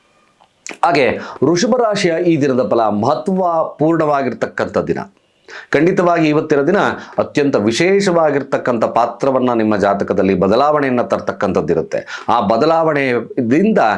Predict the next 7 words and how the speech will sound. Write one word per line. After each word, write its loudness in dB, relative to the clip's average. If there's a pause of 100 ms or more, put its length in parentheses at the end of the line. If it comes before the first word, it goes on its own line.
(260)
ನಿಮಗೆ 0
ಉತ್ತಮವಾಗಿರ್ತಕ್ಕಂಥ 0
ಫಲಗಳು 0
ಸಿದ್ಧಿ. 0
ವೃಷಭ 0
ರಾಶಿಯವ್ರಿಗೆ 0
ಖಂಡಿತವಾಗಿ 0